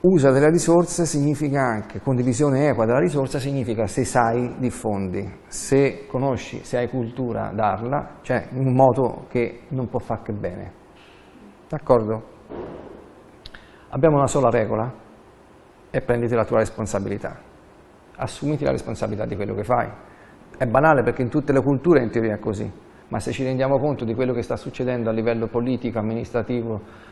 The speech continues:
storico, eccetera, ci piglia male, no? Prenditi la tua responsabilità, io la vedo però in una for-, una cosa molto, con un connotato molto forte, eh, che è non pretendere dagli altri ciò che te in prima persona non fai.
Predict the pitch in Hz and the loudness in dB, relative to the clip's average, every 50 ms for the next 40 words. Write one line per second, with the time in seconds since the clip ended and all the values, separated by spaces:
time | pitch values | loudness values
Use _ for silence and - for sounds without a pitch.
0 | - - - - 131 123 123 120 165 156 - 127 120 101 127 120 110 - 127 107 | -20 -14 -4 0 2 2 2 2 0 0 2 2 2 2 2 0 -2 -2 -6 -6
1 | 117 113 107 104 117 127 117 101 95 110 131 160 185 185 - - - - - - | -4 -4 -2 0 0 0 0 0 -2 -2 -2 -2 -2 -4 -6 -12 -20 -20 -20 -20
2 | - - - - - - - - - - - - - - - - - - - - | -20 -20 -20 -20 -20 -20 -20 -20 -20 -20 -20 -20 -20 -20 -20 -20 -20 -20 -20 -20
3 | - - - - - - 156 151 147 143 127 135 139 123 - 160 147 135 120 - | -20 -20 -20 -20 -4 0 2 4 4 4 4 4 4 4 4 4 4 4 2 0
4 | 139 131 - 135 120 123 131 127 110 117 104 107 113 117 113 113 110 117 113 117 | -2 -2 0 0 0 0 0 0 2 2 2 2 2 2 2 2 2 2 0 0
5 | - 127 120 127 123 120 123 123 117 113 101 - 127 113 - - - 131 117 98 | 0 2 2 2 2 2 0 0 -2 -2 0 0 0 0 -2 -4 -8 -6 -4 -2
6 | 139 127 131 120 123 127 123 117 - - 110 - - - 131 127 117 - 123 120 | -2 0 0 0 0 0 -2 -2 -4 -6 -10 -8 -6 -6 -6 -6 -4 -2 -2 -2
7 | 120 117 123 117 - 120 113 113 107 101 107 107 95 - - 104 95 95 95 - | 0 0 0 -2 -2 0 0 0 0 -2 -2 -6 -4 -2 0 0 0 -2 -6 -8
8 | - 104 101 101 101 - - - - - - - - - - - - - - - | -8 -8 -8 -8 -10 -12 -16 -20 -20 -20 -20 -20 -20 -20 -20 -20 -20 -20 -20 -20
9 | - - - - 117 110 92 - - - - - - - - - - - - - | -20 -20 -8 -4 -2 -2 -2 -2 -6 -14 -20 -20 -20 -20 -20 -20 -20 -20 -20 -20
10 | - - - - - - - - - - - - - - - - - - - - | -20 -20 -20 -20 -20 -20 -20 -20 -20 -20 -20 -20 -20 -20 -20 -20 -20 -16 -8 -4
11 | 131 131 131 123 117 - 127 - 147 135 120 110 104 104 107 107 110 117 123 123 | -2 0 0 0 0 0 2 4 4 4 4 4 2 2 2 2 2 2 4 4
12 | 117 113 101 95 107 - - 110 107 110 113 - - - - - - - - - | 4 2 2 2 0 -2 -2 -2 0 0 -2 -4 -8 -12 -20 -20 -20 -20 -20 -20
13 | - - - - 120 - - - - - - 117 110 - 127 120 110 101 107 95 | -16 -4 0 0 0 2 0 -2 -4 -2 -2 -2 -2 -2 -2 -4 -4 -4 -4 -6
14 | - - 110 101 92 92 90 - - 107 104 101 | -6 -6 -6 -4 -4 -6 -6 -4 -2 -2 -2 -4